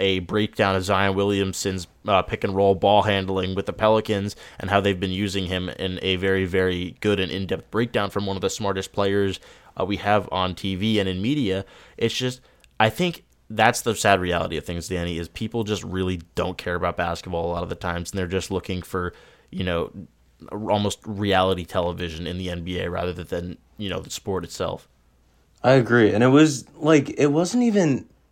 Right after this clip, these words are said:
Speaker 2: any, like, I kinda get it from Pat Bev's standpoint. Sure, he was trying to defend his coach, but, like, I, I mean, you just,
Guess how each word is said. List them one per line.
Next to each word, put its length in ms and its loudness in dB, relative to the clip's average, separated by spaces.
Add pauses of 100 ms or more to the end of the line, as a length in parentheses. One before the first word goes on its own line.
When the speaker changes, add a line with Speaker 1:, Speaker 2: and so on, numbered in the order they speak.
Speaker 2:
any, 280 2 (200)
like, 240 2
I 240 4 (100)
kinda 300 4
get 200 4
it 120 4
from 160 -4
Pat 280 4
Bev's 220 0
standpoint. 580 -4
Sure, 240 0
he 60 2
was 140 -2
trying 160 0
to 60 -2
defend 280 -4
his 140 -2
coach, 600 -8 (200)
but, 260 0
like, 240 2
I, 200 6
I 40 4
mean, 180 2
you 100 0
just, 160 -4